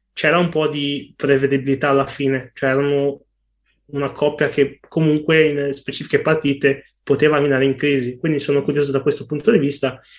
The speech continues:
se Inzaghi riuscirà ad aumentare il ceiling, ecco, di questa coppia.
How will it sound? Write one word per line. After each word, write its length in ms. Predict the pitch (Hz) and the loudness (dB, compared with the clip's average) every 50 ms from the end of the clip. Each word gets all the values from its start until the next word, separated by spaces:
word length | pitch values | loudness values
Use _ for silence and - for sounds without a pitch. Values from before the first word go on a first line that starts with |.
| - _ | -20 _
se 160 | - - - 151 | -6 0 4 4
Inzaghi 420 | 151 151 139 143 143 143 143 156 | 6 6 6 4 4 2 0 0
riuscirà 340 | 147 143 139 - - 139 135 | 0 0 -2 -2 -2 -2 0
ad 80 | 131 | 0
aumentare 680 | 139 139 139 135 135 135 - 135 135 135 135 135 135 - _ _ _ _ | 2 2 2 0 0 0 0 2 4 4 2 2 0 -6 _ _ _ _
il 140 | 135 139 135 | -10 -10 -10
ceiling, 460 | - - - 160 156 135 135 131 135 | -10 -6 -2 0 2 2 2 2 0
ecco, 260 | 131 127 - - 135 | 0 -2 -2 -2 -2
di 80 | 127 123 | -2 -2
questa 340 | - 143 - - - 135 - | -2 -4 -4 -2 -4 -6 -4
coppia. 480 | - 139 135 127 - - - - - | -2 -2 -2 0 0 -2 -4 -4 -6